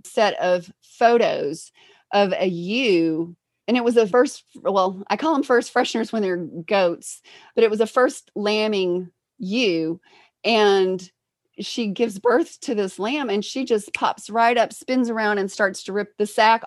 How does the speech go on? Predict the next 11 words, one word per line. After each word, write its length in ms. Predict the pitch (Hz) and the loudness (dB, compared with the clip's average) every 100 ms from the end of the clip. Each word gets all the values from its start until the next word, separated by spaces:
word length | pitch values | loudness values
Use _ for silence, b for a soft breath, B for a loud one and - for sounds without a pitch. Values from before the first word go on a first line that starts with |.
| - | 2
off 260 | 202 247 | 4 4
of 180 | 240 196 | -4 -4
the 80 | 180 | -4
baby. 600 | 185 196 262 170 143 165 b b - | 0 0 0 -4 -4 -10 b b -4
Like, 120 | 233 | -4
she 160 | - 240 | 0 -2
just 220 | 240 220 | -2 0
knew 240 | 214 220 | 0 0
what 160 | 214 180 | -2 -4
to 100 | - | -6
do. 380 | 185 208 151 | 0 2 0